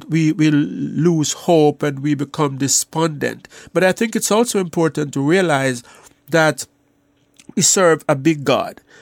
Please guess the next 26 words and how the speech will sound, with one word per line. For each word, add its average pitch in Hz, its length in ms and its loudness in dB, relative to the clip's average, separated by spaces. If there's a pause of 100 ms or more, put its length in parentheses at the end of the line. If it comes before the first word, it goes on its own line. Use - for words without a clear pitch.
(140)
and 151 220 0
that 147 340 0
God 170 280 2
is 151 140 0
the 147 60 -2
God 147 280 0
of 143 200 -4
miracles, 135 760 0 (220)
and 156 180 0
that 156 200 2
we, 170 380 0
despite 165 880 0
going 190 260 2
through 180 220 -2
those 147 240 0
valleys, 135 580 0 (240)
we 165 160 2
can 151 260 -2
come 202 440 -4 (140)
to 170 100 -2
the 147 180 0
other 180 220 2
side 143 480 0
where 151 180 2
we 151 300 0 (320)
take, 190 460 2